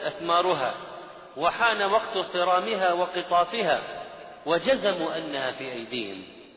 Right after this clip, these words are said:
وطوع أمرهم وأنهم مستحوذون عليها،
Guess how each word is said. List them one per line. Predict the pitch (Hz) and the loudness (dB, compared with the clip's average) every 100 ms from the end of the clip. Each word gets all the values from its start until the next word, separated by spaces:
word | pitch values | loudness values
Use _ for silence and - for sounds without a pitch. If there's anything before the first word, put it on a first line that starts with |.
| - | -4
وطوع | 147 - 208 160 131 | 0 4 4 4 0
أمرهم | 147 160 175 127 - - - - - | -4 -2 -2 -4 -10 -14 -16 -18 -6
وأنهم | 143 180 208 226 202 | -2 -2 0 -2 -2
مستحوذون | - 180 170 165 175 202 | -6 -6 -4 -4 0 2
عليها، | 165 131 139 117 98 | 2 2 0 -2 -6